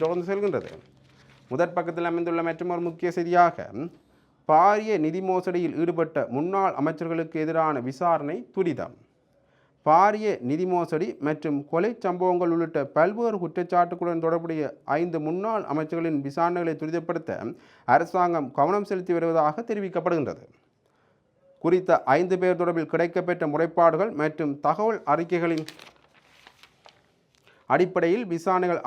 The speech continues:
ஆரம்பிக்கப்பட உள்ளதாக அரசாங்க தகவல்கள் சுட்டிக்காட்டுகின்றன. அத்தோடு,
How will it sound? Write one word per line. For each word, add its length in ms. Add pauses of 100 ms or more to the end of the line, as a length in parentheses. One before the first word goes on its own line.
ஆரம்பிக்கப்பட 540
உள்ளதாக 520 (460)
அரசாங்க 480 (100)
தகவல்கள் 460
சுட்டிக்காட்டுகின்றன. 760 (800)
அத்தோடு, 380